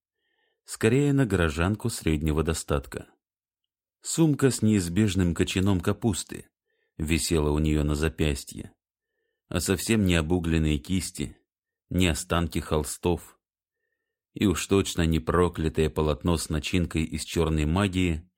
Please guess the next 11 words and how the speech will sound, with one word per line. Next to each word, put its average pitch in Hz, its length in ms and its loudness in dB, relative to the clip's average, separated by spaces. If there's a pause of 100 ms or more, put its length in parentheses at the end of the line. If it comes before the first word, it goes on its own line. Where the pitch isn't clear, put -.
(640)
которое 95 480 2
стоило 87 480 2
сжечь 78 420 0
сразу, 82 680 0 (260)
не 85 200 -2
рассматривая 78 840 0
внимательно. 78 760 -4 (1500)
"Наше 87 460 2
общее 113 600 0
глубочайшее 90 920 0
почтение. 82 760 0